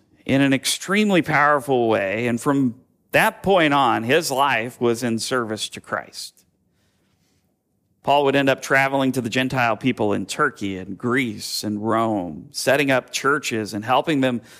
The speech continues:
in their beginning walk with Jesus. He was a powerful communicator, and you can see that in some of the stories that we read in Acts.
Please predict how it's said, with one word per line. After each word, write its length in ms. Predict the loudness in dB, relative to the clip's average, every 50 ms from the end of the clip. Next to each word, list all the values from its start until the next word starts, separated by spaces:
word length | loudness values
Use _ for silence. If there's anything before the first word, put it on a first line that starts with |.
| -20 -20 -20 _ _ -2
in 100 | 0 2
their 220 | 4 4 4 2 0
beginning 680 | -2 -2 -2 -2 0 0 2 2 2 2 2 0 2
walk 440 | 2 0 0 0 -2 -4 -8 -12 -6
with 180 | -4 -4 -4 -4
Jesus. 680 | -6 -6 -6 -6 -6 -8 -10 -14 -18 -20 -20 -20 -20 _ _ _ _ _ _ _ _ _ _ _ _ _ _ _ _ _ _ _ _ _ _ _
He 60 | -4
was 100 | -4 -4 -4
a 20 |
powerful 460 | -2 0 2 2 2 2 2 0 -2
communicator, 640 | -2 0 0 0 2 0 0 0 2 2 2 2 0
and 100 | 0 -2
you 80 | -2 -4
can 100 | -4 -6
see 180 | -4 -2 0
that 300 | 0 0 0 -2 -2 -4
in 140 | -4 -4 -4
some 160 | -2 -4 -4
of 60 | -4
the 60 | -4 -4
stories 340 | -2 0 2 2 0 0
that 100 | -2 -2
we 160 | -2 -2 0 0
read 400 | 0 0 2 2 2 0 -2 -2
in 220 | -2 -2 -2 -2
Acts. 640 | -2 -2 -2 -2 -2 -4 -6 -10 -12 -12 -12 -12